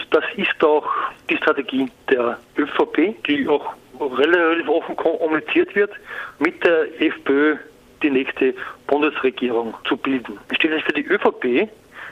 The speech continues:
ja nur noch die Frage, wann ist der geeignete Zeitpunkt? Also es geht bei der Ö V P hauptsächlich nur, nur, zumindest bei denen, die, die jetzt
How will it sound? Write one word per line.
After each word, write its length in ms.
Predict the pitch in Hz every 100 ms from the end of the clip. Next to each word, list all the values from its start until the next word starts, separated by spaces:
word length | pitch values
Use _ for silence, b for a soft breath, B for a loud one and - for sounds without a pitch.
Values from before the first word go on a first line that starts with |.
| B -
ja 80 | 143
nur 180 | 156
noch 240 | 175 170 - -
die 60 | 165
Frage, 600 | - 120 123 143 160 160 - B B B B
wann 120 | 131 160
ist 120 | -
der 80 | 170
geeignete 400 | 151 147 156 -
Zeitpunkt? 580 | 127 139 - 131 120 -
Also 200 | 117 139 B B -
es 100 | -
geht 160 | 175
bei 80 | 160
der 80 | 143
Ö 80 | 214
V 140 | 247
P 280 | - 185 175 B B B -
hauptsächlich 500 | 180 214 220 170 -
nur, 220 | 165 202
nur, 360 | 190 175 147 -
zumindest 300 | 160 151 -
bei 160 | 139
denen, 320 | 135 147 151
die, 220 | 147 143 135
die 140 | 135
jetzt 220 | 135 -